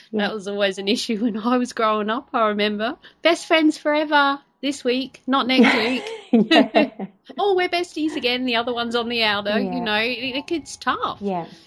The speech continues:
Speaker 2: Yeah,
Speaker 1: And
Speaker 2: so
Speaker 1: it's also
Speaker 2: there's
Speaker 1: tough for parents because parent guilt is never far away from any parent. However, I've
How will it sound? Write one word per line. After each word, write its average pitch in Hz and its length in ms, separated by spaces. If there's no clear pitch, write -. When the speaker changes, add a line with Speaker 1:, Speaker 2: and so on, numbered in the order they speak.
Speaker 2:
Yeah, 262 400
Speaker 1:
And 233 40
Speaker 2:
so 240 120
Speaker 1:
it's 226 80
also 226 140
Speaker 2:
there's 240 220
Speaker 1:
tough - 340
for 175 80
parents 208 480
because 202 420
parent 269 400
guilt 202 320
is 190 140
never 196 280
far 185 320
away 175 280
from 175 140
any 202 280
parent. 180 500
However, 202 460
I've 196 200